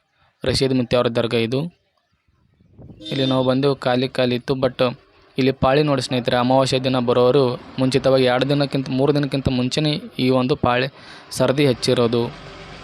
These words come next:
ಅಲ್ಲಿರೋರನ್ನ ಕೇಳಿದ್ರೆ,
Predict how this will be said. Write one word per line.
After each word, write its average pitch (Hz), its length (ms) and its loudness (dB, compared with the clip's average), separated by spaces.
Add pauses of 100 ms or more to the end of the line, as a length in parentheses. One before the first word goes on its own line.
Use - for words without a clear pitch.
(1300)
ಅಲ್ಲಿರೋರನ್ನ 160 640 4
ಕೇಳಿದ್ರೆ, 143 680 2